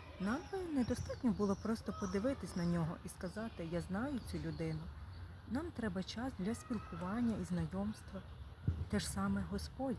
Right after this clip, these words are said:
дав своє Слово Боже, щоб ми змогли познайомитись з Ним, знати волю Його на наше життя. На сьогоднішній день багато людей вважають себе віруючими, але в них немає пізнання Бога.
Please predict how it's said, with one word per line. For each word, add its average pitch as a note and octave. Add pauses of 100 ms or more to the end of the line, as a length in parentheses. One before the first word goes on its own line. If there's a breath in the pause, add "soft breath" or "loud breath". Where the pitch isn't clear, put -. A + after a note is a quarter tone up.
дав F3 (140)
своє E3+
Слово G3+
Боже, E3 (480)
щоб E4
ми D4+
змогли C#4+ (200)
познайомитись D4+
з -
Ним, A3 (300)
знати F#3+
волю G3
Його F#3
на F#3
наше F3+
життя. F3+ (760)
На E4+
сьогоднішній F4
день C#4
багато B3+
людей A3
вважають A#3+
себе A3+
віруючими, G#3 (580)
але G3
в G#3
них D#4+
немає B3+
пізнання G3
Бога. F3+